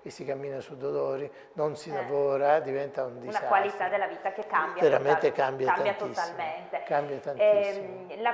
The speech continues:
Speaker 2: prossima, in realtà, eh, non c'è, in regia mi dicono che non c'è, non c'è più nessun'altra immagine. Ok, perfetto, benissimo. Allora,
Speaker 1: Peccato.
Speaker 2: professore, io le volevo chiedere,
Speaker 1: Sì.
Speaker 2: eh, in un periodo difficile come questo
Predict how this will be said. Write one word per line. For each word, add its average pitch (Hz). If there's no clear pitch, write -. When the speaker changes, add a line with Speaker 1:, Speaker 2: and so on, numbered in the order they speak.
Speaker 2:
prossima, 254
in 208
realtà, 208
eh, 190
non 214
c'è, 214
in 220
regia 208
mi 226
dicono 202
che 208
non 185
c'è, 185
non 190
c'è 185
più 196
nessun'altra 190
immagine. 185
Ok, 233
perfetto, -
benissimo. 240
Allora, 262
Speaker 1:
Peccato. 117
Speaker 2:
professore, 294
io 440
le 262
volevo 214
chiedere, 214
Speaker 1:
Sì. 185
Speaker 2:
eh, 208
in 240
un 427
periodo 202
difficile 202
come 190
questo 170